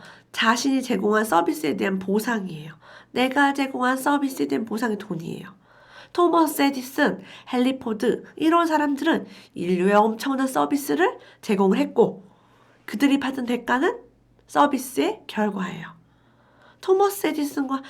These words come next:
헨리 포드가 부자가 되려고 <laughs> 서비스를 제공한 건 아니었고, 정말 그 일이 너무 좋고 가치가 있다고 생각을 한 거죠.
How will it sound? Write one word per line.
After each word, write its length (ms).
헨리 180
포드가 400
부자가 480
되려고 460
<laughs> 260
서비스를 600
제공한 400
건 140
아니었고, 480
정말 300
그 140
일이 160
너무 220
좋고 520
가치가 480
있다고 240
생각을 240
한 140
거죠. 260